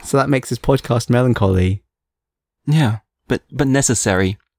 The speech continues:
Speaker 1: But necessary, a necessary part of growing up.
Speaker 2: Yes.
Speaker 1: Just before, just before the one year. <laughs>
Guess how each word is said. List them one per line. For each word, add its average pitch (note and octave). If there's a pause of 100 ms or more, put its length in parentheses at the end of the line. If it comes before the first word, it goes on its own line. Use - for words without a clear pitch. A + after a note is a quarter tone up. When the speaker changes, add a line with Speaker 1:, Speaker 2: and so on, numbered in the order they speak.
(260)
Speaker 1:
But C#3+
necessary, C3
a A#2
necessary B2
part A#2+
of G#2
growing A#2
up. G2+
Speaker 2:
Yes. - (680)
Speaker 1:
Just D#3+
before, C#3 (360)
just -
before D#3+
the B2+
one A#2+
year. C3+ (280)
<laughs> -